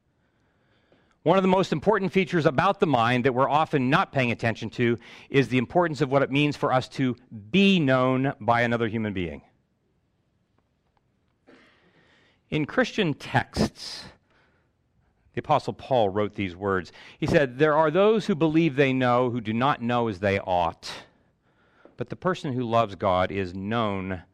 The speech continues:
by God." Now, he doesn't say, interestingly enough, he doesn't say the person who loves God knows God. That may be true, but that's not his emphasis. His emphasis is the person who loves God is known by God. Let me ask you this question.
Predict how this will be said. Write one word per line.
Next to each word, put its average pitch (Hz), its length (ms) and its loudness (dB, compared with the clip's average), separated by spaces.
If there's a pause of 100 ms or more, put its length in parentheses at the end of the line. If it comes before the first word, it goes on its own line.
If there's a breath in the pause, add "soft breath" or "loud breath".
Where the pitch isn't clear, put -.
(540)
by 95 220 -2
God." 76 400 -10 (1120 soft breath)
Now, 139 240 2
he 175 140 -4
doesn't 220 320 0
say, 92 320 2
interestingly 117 520 -6
enough, 90 200 -2
he 147 80 -2
doesn't 147 240 0
say 127 280 2 (240 loud breath)
the - 80 -6
person 165 380 0
who 123 280 0 (300 soft breath)
loves 135 240 2
God 107 260 2
knows 131 360 2
God. 78 400 -6 (880 soft breath)
That 131 160 2
may 120 80 0
be 98 120 -6
true, 175 280 0
but 127 120 -2
that's 127 200 0
not 107 120 2
his 107 160 0
emphasis. 117 540 -2 (240 loud breath)
His 131 160 2
emphasis 175 640 0 (140)
is 131 280 2
the - 120 -8
person 165 360 -2
who 139 100 -2
loves 123 220 2
God 110 220 2
is 107 240 -2
known 135 480 0 (320 loud breath)
by 127 200 2
God. 110 160 2
Let 180 80 0
me 170 120 0
ask 127 180 0
you 117 60 -2
this 95 160 -4
question. - 400 -10